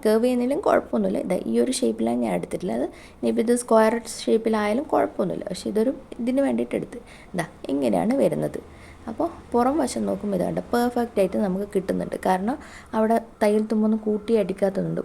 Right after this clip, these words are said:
കൂടുതൽ ഉള്ളോട്ടേക്ക് കയറ്റി അടിക്കാത്തതുകൊണ്ട് അങ്ങനെ ചുളുങ്ങി ഒന്നും ചെയ്തിട്ടില്ല. അപ്പോൾ നമുക്ക് ഇതുണ്ട്, ഇതുപോലെ നോക്കുമ്പോൾ ഉള്ളിലേക്ക് നമ്മൾ കൈ നോക്കുമ്പോൾ, അതായത്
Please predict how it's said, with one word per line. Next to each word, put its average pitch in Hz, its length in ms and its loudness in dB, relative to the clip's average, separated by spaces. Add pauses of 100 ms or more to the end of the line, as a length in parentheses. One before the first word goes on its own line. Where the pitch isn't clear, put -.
കൂടുതൽ 214 480 2
ഉള്ളോട്ടേക്ക് 208 500 0
കയറ്റി 202 260 0
അടിക്കാത്തതുകൊണ്ട് 185 540 -2 (360)
അങ്ങനെ 202 220 0 (120)
ചുളുങ്ങി 202 440 2 (120)
ഒന്നും 196 280 2
ചെയ്തിട്ടില്ല. - 400 -6 (140)
അപ്പോൾ 180 180 -10
നമുക്ക് 180 240 -4 (320)
ഇതുണ്ട്, 170 260 2 (140)
ഇതുപോലെ 269 380 4 (100)
നോക്കുമ്പോൾ 214 500 2 (320)
ഉള്ളിലേക്ക് 220 520 6
നമ്മൾ 214 160 4 (120)
കൈ 180 120 2 (180)
നോക്കുമ്പോൾ, 175 440 -2 (720)
അതായത് 190 260 4